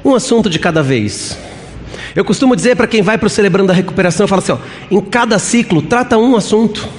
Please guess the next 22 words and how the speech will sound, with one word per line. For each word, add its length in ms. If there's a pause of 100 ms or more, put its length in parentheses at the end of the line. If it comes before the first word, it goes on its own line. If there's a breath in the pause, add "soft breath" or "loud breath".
(500 loud breath)
Escolhe 360
uma 180
área 220
da 100
sua 160
vida, 420 (460 loud breath)
coloca 320
diante 300
de 80
Deus. 560 (1400 loud breath)
E 80
a 20
gente 240
quer 120
que 100
Ele 100
vá 140
bem 140
devagarzinho 600
com 80
a 60
gente. 540